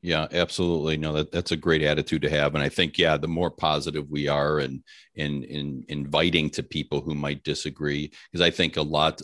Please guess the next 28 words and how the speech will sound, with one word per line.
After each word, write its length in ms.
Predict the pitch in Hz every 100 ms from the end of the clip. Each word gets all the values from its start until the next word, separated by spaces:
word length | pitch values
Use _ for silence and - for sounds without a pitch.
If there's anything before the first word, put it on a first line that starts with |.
| -
of 200 | 76 -
the 320 | 73 71 67 _ _ _ -
disagreement 920 | 76 87 - 73 80 80 78 73 71 - -
is 240 | 78 71 -
actually 640 | 78 - - 71 69 69
ignorance, 680 | 78 78 71 62 62 - -
right? 240 | 69 67 69
They, 180 | 71
they, 340 | 69 73 69 67 - _ - 87
people 540 | - - 85 76 69 - _ _
have 340 | - 82 76 - _
feelings 760 | - - 113 110 78 69 69 76
about 320 | 73 71 65
something, 460 | - 76 - 71
but 160 | 67 67
they 200 | 76 - -
don't 220 | 87 -
have 260 | 82 73
the 100 | 69
facts 480 | - - 71 69 -
and 80 | 71
the 120 | 67 -
evidence 400 | 71 69 67 -
behind 480 | - - 69 69
it, 140 | 62 -
for 200 | 80 71
sure. 600 | - - 76 69 64 60 - - - - _
Um, 420 | 78 76 73 71